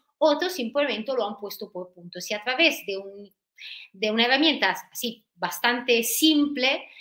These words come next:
eh, los estudiantes han podido elaborar una breve, eh, presentación, producción oral y también interacción, porque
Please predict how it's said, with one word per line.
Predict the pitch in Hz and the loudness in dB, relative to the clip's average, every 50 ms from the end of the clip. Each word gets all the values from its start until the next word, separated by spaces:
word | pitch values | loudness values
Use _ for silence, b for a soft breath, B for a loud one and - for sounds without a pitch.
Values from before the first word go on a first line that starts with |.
| B B | B B
eh, | - 202 196 185 185 180 175 175 190 202 | -2 -2 -2 0 -2 -4 -4 -4 -6 -6
los | 208 208 - | -6 -6 -8
estudiantes | 220 - - 240 233 240 233 262 277 285 277 - - _ _ _ - | -8 -8 -4 -2 -2 -2 -2 -2 -4 -4 -4 -8 -10 _ _ _ -4
han | 214 208 202 202 - - | -2 -2 -2 -2 -2 0
podido | 302 330 330 269 220 190 175 208 233 302 - - _ - | 2 2 2 0 -2 -4 -4 -4 -4 -4 -6 -8 _ -4
elaborar | 220 208 208 214 285 277 208 180 208 269 - - | -2 -2 0 0 0 0 0 0 -2 -4 -4 -6
una | 240 269 277 277 | -4 -2 -2 -2
breve, | 233 190 180 180 180 190 214 233 233 B B B B B - | 0 -2 -4 -4 -4 -4 -4 -4 -4 B B B B B -10
eh, | 190 190 180 180 175 180 180 | -8 -6 -6 -6 -6 -8 -8
presentación, | - 190 190 214 214 220 277 277 - - 240 233 240 262 277 302 311 302 - | -8 -8 -8 -8 -6 -6 -8 -8 -6 -4 -2 -2 0 0 -2 -2 -4 -6 -8
producción | - 185 185 196 - - - 214 214 254 | -10 -12 -12 -12 -14 -14 -10 -8 -4 -4
oral | 285 277 226 214 233 269 302 302 - - - | -2 0 2 4 4 4 2 0 -4 -8 -8
y | 233 233 269 277 | -6 -6 -4 -4
también | 220 202 202 180 190 196 214 226 226 B B B B B _ | -6 -6 -6 -4 -4 -4 -4 -4 -8 B B B B B _
interacción, | - 226 220 208 196 226 226 - - - 226 214 226 247 269 277 277 277 269 | -8 -6 -6 -4 -4 -4 -6 -6 -8 -6 -4 -4 -4 -2 -2 -2 -2 -2 -4
porque | - 190 185 - - | -6 -8 -10 -8 -8